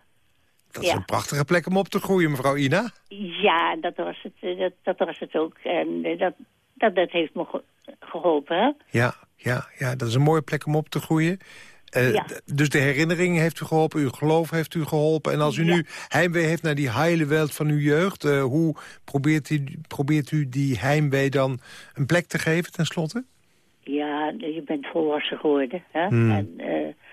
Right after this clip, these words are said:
Speaker 2: ja, je moet de dingen, je moet niet blijven hangen eraan. Dat, dat is niet gezond.
Speaker 1: Nee, maar... u
Speaker 2: Maar ik, ik zou eigenlijk willen zeggen, iedereen die echt heimwee heeft... daar moet je echt meelij mee hebben.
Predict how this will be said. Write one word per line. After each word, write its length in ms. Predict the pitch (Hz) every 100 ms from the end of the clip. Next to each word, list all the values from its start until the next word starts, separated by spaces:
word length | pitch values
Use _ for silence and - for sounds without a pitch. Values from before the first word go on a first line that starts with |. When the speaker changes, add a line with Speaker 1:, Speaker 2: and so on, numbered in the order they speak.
| - - - _ _ - - -
Speaker 2:
ja, 200 | - - - - -
je 140 | -
moet 180 | - -
de 120 | -
dingen, 760 | - 151 147 147 143 143 147 147
je 80 | 147
moet 140 | 156
niet 180 | 170 208
blijven 420 | - 202 214 202 180
hangen 380 | 240 220 147 147
eraan. 340 | 139 135 135
Dat, 140 | 160 - -
dat 220 | 185 185
is 160 | 208 -
niet 180 | 226 214
gezond. 480 | 220 214 170 120 - _
Speaker 1:
Nee, 260 | 120 107 - -
maar... 240 | - - -
u 80 | -
Speaker 2:
Maar 220 | 185 160 185
ik, 160 | 190 -
ik 160 | - 185
zou 200 | 214 170
eigenlijk 360 | 165 160 170 160
willen 120 | 147
zeggen, 260 | 170 - -
iedereen 440 | 214 151 151 147
die 160 | 143 - -
echt 300 | 247 247 -
heimwee 440 | 233 233 220 214
heeft... 280 | 208 202 - - - - - _
daar 240 | - 180
moet 220 | 196 196
je 80 | -
echt 180 | 180 -
meelij 380 | - 190 160 160
mee 160 | 147 139
hebben. 260 | 139 139